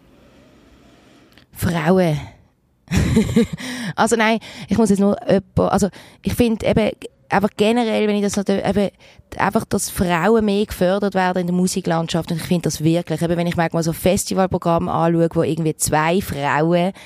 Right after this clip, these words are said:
und achtzig Männer spielen, also achtzig Männerbands, dann finde ich das manchmal sehr, sehr traurig, weil ich habe das Gefühl, da sind Frauen rum, unterschätzt. Also ich habe jetzt gerade wollen,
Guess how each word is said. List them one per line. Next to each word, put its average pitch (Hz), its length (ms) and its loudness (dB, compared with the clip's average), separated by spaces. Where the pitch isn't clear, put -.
und 175 180 0
achtzig - 480 0
Männer 170 320 0
spielen, 170 560 -2
also 170 180 0
achtzig - 480 -4
Männerbands, 165 840 -2
dann 208 140 2
finde 202 220 0
ich 185 60 -4
das 180 100 -4
manchmal 175 240 0
sehr, 190 180 2
sehr 196 140 -2
traurig, 214 280 2
weil 196 100 4
ich 196 60 0
habe 180 80 2
das - 60 -4
Gefühl, 190 180 2
da 160 100 0
sind 220 280 2
Frauen 226 360 2
rum, 226 360 4
unterschätzt. - 960 -2
Also 190 160 0
ich 196 60 0
habe 196 80 2
jetzt 202 100 -2
gerade 196 160 0
wollen, 196 240 2